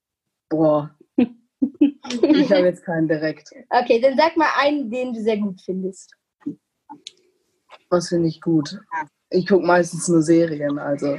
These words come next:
Speaker 2: Okay, gut, dann was ist deine Lieblingsserie?
Speaker 1: Serie Mandalorian, jetzt.
Speaker 2: Okay, jetzt Mandalorian. Sehr cool. Äh, lieber Marvel oder Star Wars?
Speaker 1: Beides. Ich guck aber, glaub ich, häufiger Marvel eher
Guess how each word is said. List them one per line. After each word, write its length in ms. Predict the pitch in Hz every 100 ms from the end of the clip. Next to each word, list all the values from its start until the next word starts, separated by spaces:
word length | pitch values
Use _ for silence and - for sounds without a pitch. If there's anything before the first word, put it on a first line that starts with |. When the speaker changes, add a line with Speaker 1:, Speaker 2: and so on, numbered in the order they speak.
| -
Speaker 2:
Okay, 260 | 247 285 269
gut, 160 | 320
dann 100 | 294
was 100 | 311
ist 80 | 359
deine 120 | 381
Lieblingsserie? 720 | 381 349 339 262 220 190 202 202 _ -
Speaker 1:
Serie 380 | 180 208 220 202
Mandalorian, 720 | 185 196 185 175 143 139 135 -
jetzt. 220 | 151 -
Speaker 2:
Okay, 260 | 277 208 190
jetzt 180 | 240 247
Mandalorian. 400 | 285 269 214 196 - - _ -
Sehr 160 | 311 -
cool. 140 | 220
Äh, 200 | - 262
lieber 260 | 254 330 339
Marvel 340 | 262 262 339 415 453
oder 140 | 392
Star 360 | - 254 220 196
Wars? 400 | 202 202 - _ _ _ _ _ _ _ _ _ _ _ _ _ _ _ _ _ _ _ _ -
Speaker 1:
Beides. 520 | 190 208 208 175 160
Ich 140 | 165 -
guck 240 | 196 190
aber, 240 | 185 185
glaub 180 | 180 185
ich, 480 | 185 - - - - _
häufiger 540 | 202 202 202 208 190 180
Marvel 420 | 175 175 175 156
eher 360 | - 151 160